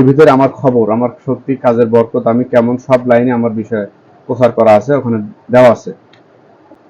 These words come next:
যে ওয়াদা খেলাপকারীকে আল্লাহ তাআলা পছন্দ করবে না, যে ওয়াদা করে ওয়াদা বরখেলাপ করে সে জাহান্নামী হবে,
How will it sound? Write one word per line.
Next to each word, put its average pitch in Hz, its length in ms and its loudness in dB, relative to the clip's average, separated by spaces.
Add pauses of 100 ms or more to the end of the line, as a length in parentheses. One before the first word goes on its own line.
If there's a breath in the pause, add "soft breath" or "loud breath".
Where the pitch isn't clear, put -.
(360)
যে 113 80 -4
ওয়াদা 117 220 2
খেলাপকারীকে 127 540 -2
আল্লাহ 113 200 0
তাআলা 117 200 -2
পছন্দ 110 300 -6
করবে 98 240 -8
না, 90 100 -10 (360)
যে 110 80 -4
ওয়াদা 117 240 2
করে 123 180 -2
ওয়াদা 120 260 4 (400)
বরখেলাপ 123 420 0
করে 135 180 -2
সে 123 180 -4
জাহান্নামী 123 380 0
হবে, 95 200 -8